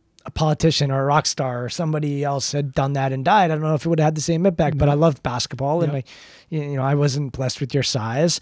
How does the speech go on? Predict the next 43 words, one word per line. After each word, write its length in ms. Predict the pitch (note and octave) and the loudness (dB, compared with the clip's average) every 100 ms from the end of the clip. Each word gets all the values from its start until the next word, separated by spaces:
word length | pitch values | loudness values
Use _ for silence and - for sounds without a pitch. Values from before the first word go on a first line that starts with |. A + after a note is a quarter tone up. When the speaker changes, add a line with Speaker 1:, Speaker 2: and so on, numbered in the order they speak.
| - | -8
Speaker 2:
Mm-hmm. 180 | C3 D3+ | -4 2
Speaker 1:
Um, 560 | D3 C#3+ C#3 C#3+ C#3 - | 2 2 0 -4 -8 -4
and, 480 | D3+ C#3 C#3+ C#3 - - _ _ | -2 0 0 -4 -8 -16 _ _
you 80 | G3+ | -2
know, 120 | G#3 | 0
so 140 | G3 G3+ | 2 6
it 60 | |
was 80 | A3 | 6
just 160 | A3 F#3 | 4 4
very 180 | A#3+ A3 | 4 4
clear, 240 | - A3+ - | 0 -2 -2
clear 280 | - G3+ G#3 | 2 4 2
and 100 | F#3+ | 0
clean 220 | F3+ E3+ | -2 -2
for 120 | C#3 | -4
me. 140 | D3 D#3+ | -4 -2
And 80 | |
I 60 | D#3 | -2
just, 220 | D#3 C#3+ - | -2 -4 -8
I 80 | D#3+ | -4
just 160 | F3 - | -2 -2
stuck 200 | F#3+ - | -2 -2
to 80 | C3+ | -4
that. 200 | A2 - | -4 -6
Speaker 2:
Yep. 160 | D3 D3+ - - | -8 -8 -4 2
Speaker 1:
Um, 300 | E3 E3 E3 - | 4 2 -4 -14
so, 220 | - F#3+ F3 _ - | -2 -2 -2 _ 2
but 80 | F#3+ | 6
I 40 | |
wanna 140 | G#3 A3 | 6 6
go 80 | |
back 200 | A3+ F#3+ | 6 6
to 100 | - | 6
you 340 | E3 E3+ E3 D#3+ - | 4 6 6 4 0
at, 320 | D3 C#3+ - _ _ - | -2 -2 -4 _ _ -4
uh, 100 | D3+ | 0
William 240 | D3 D#3 | 2 2
and 80 | C#3+ | 2
Mary. 220 | D#3 C#3+ | 2 2
You 120 | C#3 G#3+ | 2 4
mentioned 380 | B3 - F3 - | 2 2 0 2
theater. 440 | E3+ D#3+ G#2+ - _ _ _ | 2 2 0 -12 _ _ _
Uh, 400 | D#3 C#3+ C#3 C3+ | 0 2 2 -2